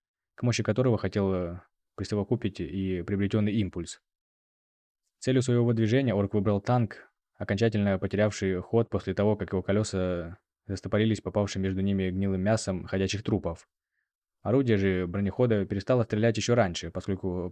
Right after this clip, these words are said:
падший перед смертью успел его погнуть. Экипаж засел в своей лишившейся хода передвижной крепости, и время от времени пыхал залпами мушкетов через бойницы,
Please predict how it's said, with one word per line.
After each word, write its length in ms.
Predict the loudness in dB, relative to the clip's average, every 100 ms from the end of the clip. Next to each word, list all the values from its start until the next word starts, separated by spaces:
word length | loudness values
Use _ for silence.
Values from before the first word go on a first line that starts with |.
| 0
падший 300 | 0 0 -2
перед 160 | -2
смертью 320 | 0 0 0
успел 240 | -4 -2 0
его 160 | 0
погнуть. 560 | -2 -2 0 -2 -4 -12 _ _ _ _ _ _ _
Экипаж 320 | -4 0 2 2
засел 320 | 2 2 0
в 60 |
своей 180 | 2 0
лишившейся 480 | 0 0 -2 -2 -2
хода 240 | 0 0
передвижной 400 | 0 -2 0 0
крепости, 460 | 0 0 0 -2 -4
и 180 | -4 -2
время 220 | 0 0
от 80 | 0
времени 540 | 0 2 2 0 -2
пыхал 360 | -2 -4 0 0
залпами 380 | 2 2 0 0
мушкетов 460 | -2 -2 -2 0
через 200 | 0 0
бойницы, 560 | 4 2 2 -6 -10